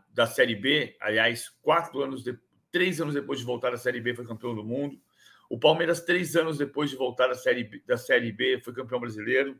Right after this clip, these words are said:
dois anos depois. O Grêmio voltou da Série B e é vice-campeão brasileiro. Há, há outros exemplos. O Vasco voltou da Série B e voltou pra Série B e voltou da Série B e voltou pra Série B de novo,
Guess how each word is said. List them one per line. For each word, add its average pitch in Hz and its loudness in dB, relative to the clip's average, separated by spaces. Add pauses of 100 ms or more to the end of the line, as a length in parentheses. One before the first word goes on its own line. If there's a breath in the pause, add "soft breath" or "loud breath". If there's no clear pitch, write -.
dois 127 0
anos 117 -4
depois. 117 -6 (440 soft breath)
O 131 -4
Grêmio 170 4
voltou 151 2
da 147 2
Série 139 0
B 131 0
e 131 0
é 131 4
vice-campeão 127 -4
brasileiro. 117 -2 (680)
Há, 135 -8
há 123 8
outros 131 2
exemplos. 151 -2
O 104 -8
Vasco 117 2
voltou 143 0
da 131 -2
Série 120 0
B 175 4
e 147 4
voltou 139 0
pra 156 6
Série 135 -2
B 151 2
e 160 -2
voltou 143 -2
da 143 -2
Série 131 0
B 156 4
e 170 2
voltou 139 -6
pra 160 4
Série 135 -2
B 143 -2
de 123 -10
novo, 147 -2